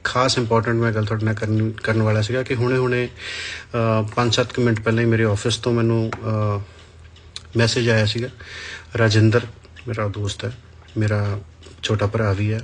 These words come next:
ਔਰ office ਦਾ ਸਾਰਾ ਕੰਮ ਉਹ ਦੇਖਦਾ। ਉਹਨੂੰ ਕਿਸੇ ਨੇ screenshot ਭੇਜੇ ਸੀਗੇ ਕਿ ਸਾਡੀ ਕੋਈ ਫਿਲਮ ਸ਼ੁਰੂ ਹੋਣ ਵਾਲੀ ਹੈ, ਅਹ, ਮਾਮਲਾ ਗੜਬੜ ਟੂ,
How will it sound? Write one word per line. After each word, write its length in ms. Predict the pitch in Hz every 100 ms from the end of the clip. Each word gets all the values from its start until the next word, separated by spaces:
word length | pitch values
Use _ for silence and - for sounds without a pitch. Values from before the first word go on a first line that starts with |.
| -
ਔਰ 220 | 110 107 107
office 280 | 104 117
ਦਾ 120 | 101 107
ਸਾਰਾ 200 | 110 107
ਕੰਮ 260 | 107 107
ਉਹ 60 | 107
ਦੇਖਦਾ। 400 | 101 101 113 - 131
ਉਹਨੂੰ 220 | 139 139
ਕਿਸੇ 220 | 139 135
ਨੇ 80 | 131
screenshot 520 | - 135 139 143 139
ਭੇਜੇ 300 | 135 120 110
ਸੀਗੇ 260 | 104 117 131 - - - - - - - - -
ਕਿ 400 | 135 139 143 135 - -
ਸਾਡੀ 280 | - 135 135
ਕੋਈ 100 | 139
ਫਿਲਮ 600 | 127 131 135 139 135 123
ਸ਼ੁਰੂ 300 | 113 127 131
ਹੋਣ 180 | 127 123
ਵਾਲੀ 360 | 117 117 117 117
ਹੈ, 240 | 117 120 - - - - - - -
ਅਹ, 520 | 110 110 107 107 101 - - -
ਮਾਮਲਾ 400 | 110 110 113 110
ਗੜਬੜ 360 | 104 101 107 104 -
ਟੂ, 220 | 101